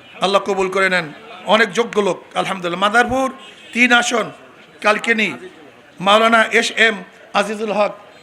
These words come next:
আলহামদুলিল্লাহ, অনেক ভালো লিডার, ছাত্রদের বহুত বড় লিডার এবং অনেক বড় শিক্ষিত যুব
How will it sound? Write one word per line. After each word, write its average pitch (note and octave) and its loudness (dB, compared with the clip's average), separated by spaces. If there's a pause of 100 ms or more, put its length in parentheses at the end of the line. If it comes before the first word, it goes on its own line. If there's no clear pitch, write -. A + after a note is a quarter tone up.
(100)
আলহামদুলিল্লাহ, A3 -2 (500)
অনেক B3+ 2 (120)
ভালো A#3+ 2 (100)
লিডার, A3 2 (840)
ছাত্রদের A#3 -2
বহুত A3+ -2
বড় A3 -2 (100)
লিডার G#3+ 4 (760)
এবং A3 6 (680)
অনেক A3 4
বড় G#3+ -2 (100)
শিক্ষিত A#3 -6 (220)
যুব G#3 -6